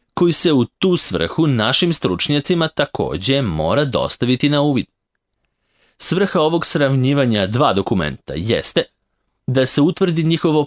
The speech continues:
potpuno poklapanje u pogledu sadržaja, stila izrade i korišćenih stručnih termina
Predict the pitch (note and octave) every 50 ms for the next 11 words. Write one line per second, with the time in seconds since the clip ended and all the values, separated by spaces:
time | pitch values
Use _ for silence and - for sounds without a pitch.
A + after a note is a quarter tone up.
0 | - - D#3+ D#3 B2+ - - F#3+ E3 D#3+ D3+ - D3+ - - A#2 F#2+ F#2 F#2+ -
1 | B2 A#2 A2+ A2 G2+ E2 D#2 - - A2 F#2+ F#2+ F2+ D#2+ D2 G2 - - A2 F2
2 | E2 G2+ G2 A2 G2 - - - _ _ _ _ _ _ _ _ - - - A2
3 | F#2 D#2+ D#2 D#2+ F#2 A2 C#3+ D#3 D#3+ D3 C#3+ G#2+ E2+ - _ _ _ _ _ _
4 | _ C#3 C3+ A#2 - - - D3 D#3+ F3+ E3 - - E3 D3 C3+ A#2+ - - -
5 | E3+ F3 D3+ - - D#3 C#3 - - C3 A2+ A2 G#2+ G#2+ G#2+ G#2+ G2+